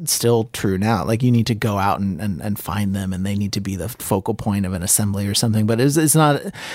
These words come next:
not so much a thing where they're just, like, walking around, like,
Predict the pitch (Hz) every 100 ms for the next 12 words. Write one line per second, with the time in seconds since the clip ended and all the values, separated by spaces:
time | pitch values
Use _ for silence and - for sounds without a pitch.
0 | - - 214 208 208 175 214 202 175 160
1 | 151 151 147 165 139 127 123 - 147 143
2 | 143 135 123 110 110